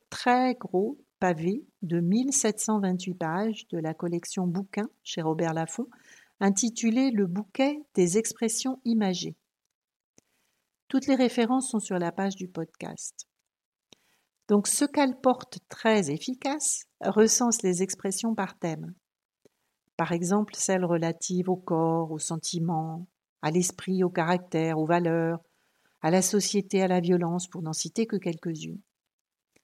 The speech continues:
Chacune de ces thématiques est ensuite organisée en sous-thèmes, eux-mêmes structurés par mots-clés.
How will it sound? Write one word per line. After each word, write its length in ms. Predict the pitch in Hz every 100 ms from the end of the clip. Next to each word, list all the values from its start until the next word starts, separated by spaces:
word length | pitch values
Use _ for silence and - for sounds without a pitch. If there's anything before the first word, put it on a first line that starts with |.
| _ _ -
Chacune 600 | - 262 254 262 240 180
de 100 | 170
ces 240 | - 165
thématiques 880 | - 165 170 180 - 311 339 - _ _ _
est 220 | 185 180 220
ensuite 400 | 220 - 262 208
organisée 640 | 180 185 190 196 240 233
en 100 | 190
sous-thèmes, 800 | 196 - 269 - 175 170 254 285 _ _ _ _ _ _ _ _ 233
eux-mêmes 340 | 240 247 254
structurés 560 | 247 - 202 214 220 247
par 300 | 202 202 185
mots-clés. 500 | 180 190 - 151